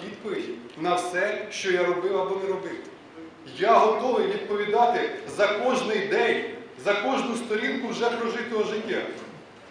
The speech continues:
Повірте мені. Але виправдовуватися за те, що я не робив, ну, даруйте мені. Чому я маю виправдовуватися за те, що мені говорять, що я зробив те чи інше? Я не робив нічого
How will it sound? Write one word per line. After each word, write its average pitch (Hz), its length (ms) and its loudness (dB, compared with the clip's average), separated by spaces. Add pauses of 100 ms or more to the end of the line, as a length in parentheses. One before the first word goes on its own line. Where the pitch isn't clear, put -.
(280)
Повірте 240 460 2
мені. - 120 -6 (600)
Але 196 280 10
виправдовуватися 247 1080 4
за 214 140 2
те, 233 220 2
що 233 200 0
я 214 80 6
не 220 140 4
робив, 226 400 2 (220)
ну, 208 120 0
даруйте 240 300 2
мені. - 440 -6 (220)
Чому 262 320 -2
я 233 80 2
маю 220 280 6
виправдовуватися 220 840 0 (280)
за 214 80 4
те, 262 480 4
що 226 160 -4
мені 226 260 2
говорять, 208 680 4
що 214 120 -2
я 214 100 8
зробив 226 480 4
те 214 120 4
чи 214 140 0
інше? 202 360 -6 (640)
Я 185 180 2
не 202 120 0
робив 208 540 0 (220)
нічого 220 500 -6